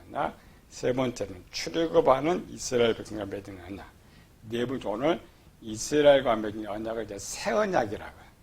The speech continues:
다섯 번째로는 이방인들과 맺는 언약. 이래서 총 다섯 가지를 배우면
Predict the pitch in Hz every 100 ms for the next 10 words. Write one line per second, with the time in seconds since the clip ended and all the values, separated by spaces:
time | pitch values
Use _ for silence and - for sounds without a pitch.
0 | - _ _ - 104 107 123 127 117 110
1 | 110 131 240 - - - - - 107 113
2 | 117 120 117 113 110 101 101 - - 147
3 | 107 - 98 95 104 147 - - - -
4 | 101 98 92 87 76 82 110 104 - 147
5 | - - - - - - - 170 - -
6 | 113 147 143 - 127 123 117 113 107 110
7 | 113 135 151